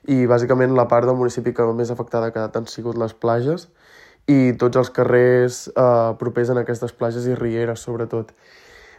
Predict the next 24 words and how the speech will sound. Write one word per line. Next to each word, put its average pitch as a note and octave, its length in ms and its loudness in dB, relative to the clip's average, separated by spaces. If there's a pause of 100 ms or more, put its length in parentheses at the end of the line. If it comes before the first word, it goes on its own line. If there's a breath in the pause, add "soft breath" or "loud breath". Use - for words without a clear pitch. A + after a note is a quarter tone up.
(160 loud breath)
Ehm, B2 760 2 (180)
els, A#2+ 320 -4
les, B2 280 -2
les B2 260 -2
platges C3 360 -2
que C#3 60 -6
han C3 80 -6
quedat B2+ 160 0
més B2 140 -4
malparades A#2+ 440 -2
han A#2+ 140 -6
sigut A#2 400 -6 (640 soft breath)
la C3 140 2
platja B2+ 260 2
Sa B2+ 140 0
Tuna B2+ 340 4
i, B2 400 -4
i C3 80 0
la B2+ 100 2
platja B2 220 0
d'Aigua B2 200 0
Blava, C#3 280 2 (520 soft breath)
bàsicament C3 400 0
perquè C3 280 0